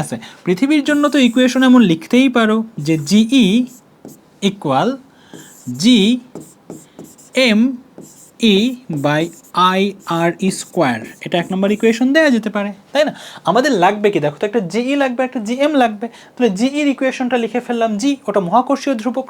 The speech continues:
সকল গ্রহের জন্য সেম, সেই জন্য ওখানে জিই লেখার কোনো প্রয়োজন নেই। পৃথিবীর ভর আর মঙ্গল গ্রহের ভর তো আলাদা হবে না, সেই জন্য একটাকে এমই এবং পৃথিবীর ভর এবং মঙ্গল গ্রহের ব্যাসার্ধ, পৃথিবীর ব্যাসার্ধ এবং মঙ্গল গ্রহের ব্যাসার্ধও তো আলাদা হবে, সেজন্য ওখানে আরই। ওকে,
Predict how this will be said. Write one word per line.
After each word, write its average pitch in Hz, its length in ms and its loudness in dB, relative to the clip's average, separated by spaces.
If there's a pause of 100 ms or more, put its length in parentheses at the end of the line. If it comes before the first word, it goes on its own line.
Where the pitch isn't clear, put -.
সকল 190 260 2 (100)
গ্রহের 240 340 0
জন্য 269 160 -2 (180)
সেম, 269 160 2 (380)
সেই 262 200 0
জন্য 254 200 0
ওখানে 240 160 0 (100)
জিই 240 260 0
লেখার 233 260 0
কোনো 233 100 -2 (100)
প্রয়োজন 233 340 2 (100)
নেই। 277 100 2 (400)
পৃথিবীর 269 440 0
ভর 277 180 2
আর 277 140 4
মঙ্গল 247 300 2
গ্রহের 269 320 2
ভর 226 120 0 (140)
তো 254 60 4 (240)
আলাদা 247 300 4
হবে 165 220 -2
না, 320 60 6 (360)
সেই 226 180 2
জন্য 220 120 -2 (100)
একটাকে 220 240 -8 (120)
এমই 208 200 0 (100)
এবং 254 100 2 (120)
পৃথিবীর 254 440 -2
ভর 247 180 0
এবং 269 100 0 (100)
মঙ্গল 233 280 0
গ্রহের 247 260 -2
ব্যাসার্ধ, 247 380 0 (520)
পৃথিবীর 269 380 -4
ব্যাসার্ধ 269 340 0
এবং 262 160 2
মঙ্গল 240 240 0
গ্রহের 254 220 0
ব্যাসার্ধও 247 480 0
তো 302 120 2
আলাদা 277 240 2
হবে, 254 160 0 (460)
সেজন্য 190 300 -6 (100)
ওখানে 175 180 -6 (220)
আরই। 139 220 -8 (440)
ওকে, 285 160 -8